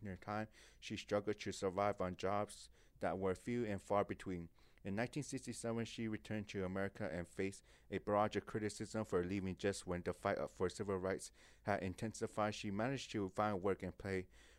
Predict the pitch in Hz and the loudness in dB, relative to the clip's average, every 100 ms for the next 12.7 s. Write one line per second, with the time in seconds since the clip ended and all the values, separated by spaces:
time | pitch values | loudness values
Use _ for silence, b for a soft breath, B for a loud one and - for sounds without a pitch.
0 | b 110 92 95 104 98 90 98 101 92 | b 2 2 2 2 2 0 0 0 0
1 | 90 87 87 - 104 101 - 110 104 - | 0 0 -2 -2 -2 -4 -4 -2 -2 0
2 | 90 - 95 95 98 - 85 87 - b | -4 -2 0 0 0 -4 -4 -4 -10 b
3 | b b 101 101 - 120 113 107 107 110 | b b 0 0 -2 -2 -2 0 2 2
4 | 110 87 90 - 101 107 - 101 98 98 | 0 0 -2 -2 -2 -2 -2 -4 -2 -4
5 | 98 92 87 87 92 - b b 98 110 | -2 -2 -2 -4 -6 -10 b b 2 2
6 | 117 123 120 - - 92 - 101 98 95 | 2 -2 -4 -6 -6 -4 -2 -2 0 0
7 | 92 - 87 - - b b b b b | 0 0 0 0 -8 b b b b b
8 | 135 131 127 123 113 101 120 - 143 123 | 2 4 4 2 2 2 0 0 -2 0
9 | 123 117 120 113 - 117 - - 101 101 | 0 0 -2 -4 -4 -4 -2 0 2 2
10 | 80 - 107 98 104 92 90 - 95 - | 0 -2 -4 -2 -2 -2 -2 -4 -6 -4
11 | 98 - 98 - - b b b b 117 | -6 -2 -2 -2 -12 b b b b 0
12 | 117 - 104 98 104 101 | 0 0 0 0 0 -2